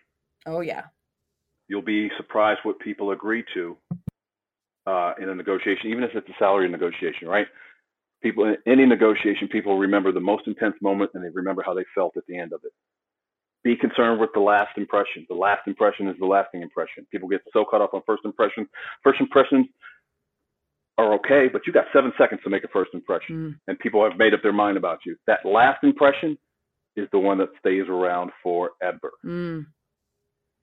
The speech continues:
Speaker 1: Well, and I don't know if you meant to do this, but that was a hell of a last impression, because we are perfectly timed now to make that joke and wrap up the podcast. So I just wanna say, this has been illuminating, Derek. I really hope I get to see you live at some point. Do you have any plans to come to Rochester or New York City anytime soon?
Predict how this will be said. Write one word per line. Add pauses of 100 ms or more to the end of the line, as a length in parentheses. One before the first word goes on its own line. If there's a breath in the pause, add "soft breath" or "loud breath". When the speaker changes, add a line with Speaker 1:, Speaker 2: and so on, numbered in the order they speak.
(760)
Speaker 1:
Well,
and
I
don't
know
if
you
meant
to
do
this,
but
that
was
a
hell
of
a
last
impression,
because
we
are
perfectly
timed
now (520)
to
make
that
joke (100)
and
wrap
up (560)
the
podcast.
So
I
just
wanna
say, (240 loud breath)
this
has
been
illuminating,
Derek.
I
really
hope
I
get
to
see
you
live
at
some
point.
Do
you
have
any
plans
to
come
to
Rochester
or
New
York
City
anytime
soon?